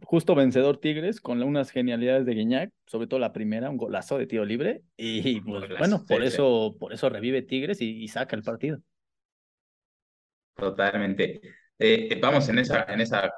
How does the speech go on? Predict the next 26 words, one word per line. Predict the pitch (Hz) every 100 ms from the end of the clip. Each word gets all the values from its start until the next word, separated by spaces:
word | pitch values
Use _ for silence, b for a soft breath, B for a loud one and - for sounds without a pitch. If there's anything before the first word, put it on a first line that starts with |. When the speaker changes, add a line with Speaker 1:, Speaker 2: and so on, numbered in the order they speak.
| -
Speaker 2:
secuencia | - - 143 143 147 151
porque | 156 98 98
después | 98 123 127 110
de | 98 92 92
ese | 92
partido | - - - 123
y | 156 127
fue | 110 117
el, | 110 95 82 87 -
el, | 87 -
en | 90
el | 90
Azteca | 87 - - 104 - 98
el | 90 87
Cruz | - 90
Azul | 90 - 117 113 110 110 _ _ _ -
León. | 95 101 110 - B B _ _
Eh, | 90 92 92 - _ _ _ _ _ _ _ _ _ _ _
pasa | - 139 -
Cruz | - 104
Azul, | 95 123 143 143 -
hay | 120
polémica | 123 113 - 101 95
aquí | - 110
también, | 107 104 110 87
¿eh? | 98